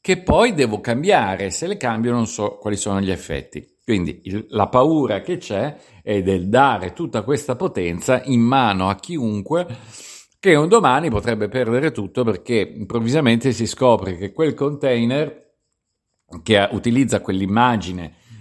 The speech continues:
eh, distribuita da, mm, eh, sui vari, sui vari repository in giro,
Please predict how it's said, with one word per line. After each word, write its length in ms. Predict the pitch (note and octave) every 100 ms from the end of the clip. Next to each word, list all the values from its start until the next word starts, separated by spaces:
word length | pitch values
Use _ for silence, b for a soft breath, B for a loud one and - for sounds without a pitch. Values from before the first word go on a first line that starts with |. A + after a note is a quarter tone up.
| b
eh, 280 | E2 F2+ F2+
distribuita 760 | F2+ - F#2 E2+ A2+ G2+ F2+ E2
da, 520 | D#2+ D#2 D2 C#2+ D2+
mm, 680 | D#2 E2 F2+ E2+ E2+ D2 - A2+ -
eh, 200 | - - B B B B B B B B B B -
sui 240 | - F#2+
vari, 1000 | F2 F2+ F2 F2 F2 E2+ E2 E2+ E2+ E2
sui 160 | - G#2
vari 480 | F#2+ F2+ F2+ F#2 F#2
repository 720 | G2 B2+ A2 F2 F#2+ G2+ F#2+
in 220 | G2 G2
giro, 540 | G2 B2 G#2+ F#2+ C3+